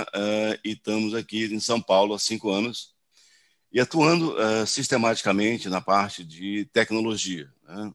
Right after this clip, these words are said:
Hoje a parte de proteção perimetral há vinte anos trabalhamos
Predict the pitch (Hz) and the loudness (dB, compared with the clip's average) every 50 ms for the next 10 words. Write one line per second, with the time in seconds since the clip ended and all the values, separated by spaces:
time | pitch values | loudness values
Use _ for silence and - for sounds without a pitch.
0 | _ _ 78 87 90 92 87 82 90 92 87 82 _ _ _ _ _ - - - | _ _ -18 -16 -16 -16 -16 -16 -14 -16 -16 -16 _ _ _ _ _ -20 -20 -20
1 | _ _ _ - 90 - - 95 95 92 - - 87 82 87 87 90 87 85 85 | _ _ _ -10 -6 0 2 2 2 2 0 -6 -10 -10 -10 -8 -8 -8 -8 -8
2 | 85 82 76 _ _ _ _ _ - 110 - 107 - - 107 - 113 101 101 104 | -10 -12 -14 _ _ _ _ _ -6 -4 -4 -2 -2 -2 0 2 2 2 4 4
3 | 98 87 - 95 95 95 95 92 87 117 117 110 - 104 95 92 92 87 85 82 | 2 4 4 6 6 6 4 2 0 -2 -4 -2 0 0 2 2 2 0 -2 -4
4 | - - - 87 87 92 87 85 87 87 87 90 80 - - - - - _ | -8 -8 -8 -4 -2 0 0 0 0 -2 -4 -6 -8 -10 -14 -14 -14 -16 _